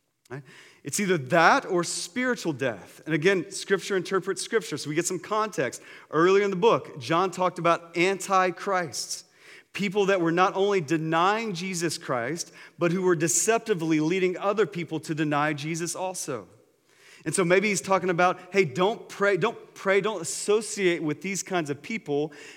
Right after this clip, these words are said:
He, earlier he said to leave these kinds of people, these antichrists, these deceptive deniers of Christ. And so don't get wrapped up in praying for them. They're not your brother in Christ anymore.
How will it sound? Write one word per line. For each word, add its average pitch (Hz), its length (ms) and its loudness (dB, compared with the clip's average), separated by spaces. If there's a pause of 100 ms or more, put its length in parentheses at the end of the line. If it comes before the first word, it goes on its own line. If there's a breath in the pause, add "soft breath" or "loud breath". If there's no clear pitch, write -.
(140 loud breath)
He, - 280 -14
earlier 190 320 6
he 165 140 2
said 180 220 0
to 160 60 2
leave 196 380 0
these 180 160 -2
kinds 147 240 -4
of 139 80 -4
people, 147 240 -6
these 147 260 -4
antichrists, 160 800 -2
these 147 180 -6
deceptive 160 760 -4 (220 loud breath)
deniers 147 560 0
of 156 240 -4
Christ. 139 560 -6 (200 loud breath)
And 151 80 -8
so 185 140 2
don't 190 220 0
get 202 100 0
wrapped 175 380 0
up 175 160 -2
in 147 80 -4
praying 180 340 0
for 180 100 -8
them. 170 200 -2
They're 175 100 2
not 180 240 0
your 170 80 2
brother 156 380 0
in 143 60 -4
Christ 139 440 -4
anymore. 147 540 -4